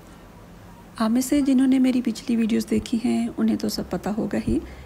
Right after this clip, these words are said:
लेकिन जिन्होंने नहीं देखी और सिर्फ यही देखी है, तो मैं उन्हें बताती चलूँ कि ये river Thames है, जो कि London में है। जब आप London में एक जगह से दूसरी जगह travel करते हैं,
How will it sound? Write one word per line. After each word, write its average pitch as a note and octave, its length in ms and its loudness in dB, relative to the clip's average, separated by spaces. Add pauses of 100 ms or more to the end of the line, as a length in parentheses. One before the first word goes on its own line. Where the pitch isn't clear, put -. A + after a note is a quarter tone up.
(140)
लेकिन C4 260 4
जिन्होंने C4+ 420 4
नहीं G#3+ 280 0
देखी A#3 440 0
और G3+ 160 -4
सिर्फ - 300 -6
यही G#3+ 200 0
देखी A#3+ 300 -2
है, A#3 160 -2
तो A#3 140 -6
मैं G#3 140 0
उन्हें G3+ 240 -2
बताती G3 360 -4
चलूँ A3+ 260 -2 (400)
कि A#3+ 80 2 (220)
ये G#3+ 140 2
river G#3+ 280 0 (160)
Thames G3+ 280 0
है, C#4+ 120 0 (260)
जो G#3+ 120 -2
कि A3 160 -4
London F#3+ 380 -2
में - 140 0
है। G#3+ 180 -6 (500)
जब G#3+ 140 0
आप B3+ 160 0
London A#3 300 2
में C4+ 240 4
एक F#3+ 200 -2
जगह G#3+ 240 -2
से A#3+ 220 -2
दूसरी G#3 340 -2
जगह G3+ 260 -2
travel A3 360 0
करते B3+ 300 -2
हैं, B3 200 0